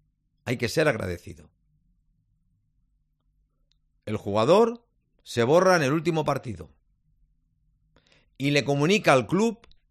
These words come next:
el uno de junio, o el dos o el tres, no lo sé, que se quiere ir del Español,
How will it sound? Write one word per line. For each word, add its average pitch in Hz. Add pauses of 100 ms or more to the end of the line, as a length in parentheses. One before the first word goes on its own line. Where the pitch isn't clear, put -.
(560)
el 123
uno 190
de 127
junio, 202 (1080)
o -
el 113
dos 139
o 101
el 90
tres, 190 (140)
no 95
lo 85
sé, 214 (880)
que 147
se 131
quiere 185
ir 196
del 185
Español, 156